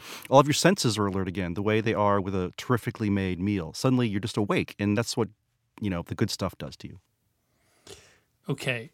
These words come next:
Speaker 2: I've gotta ask you about the peanut butter and pickle sandwich. Um, y-, you made yourself infamous for this and took a, a lot of heat. But please, I, look, I'm open to try anything, so, so sell me on this idea.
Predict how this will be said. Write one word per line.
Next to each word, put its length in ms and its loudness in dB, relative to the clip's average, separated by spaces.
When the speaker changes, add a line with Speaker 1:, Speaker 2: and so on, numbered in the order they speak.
Speaker 2:
I've 140 -4
gotta 220 8
ask 260 4
you 60 -2
about 180 -2
the 80 -8
peanut 280 -2
butter 220 -4
and 120 -8
pickle 240 -8
sandwich. 500 -4
Um, 320 -2
y-, 180 -14
you 640 -4
made 220 2
yourself 380 -2
infamous 500 -4
for 180 -8
this 280 -6
and 120 -8
took 220 -6
a, 160 -10
a 60 -6
lot 260 -2
of 80 -8
heat. 400 -4
But 220 2
please, 320 2
I, 80 4
look, 320 8
I'm 160 10
open 320 10
to 100 0
try 320 2
anything, 960 -2
so, 320 -2
so 200 -2
sell 260 4
me 160 6
on 120 2
this 180 -2
idea. 320 -4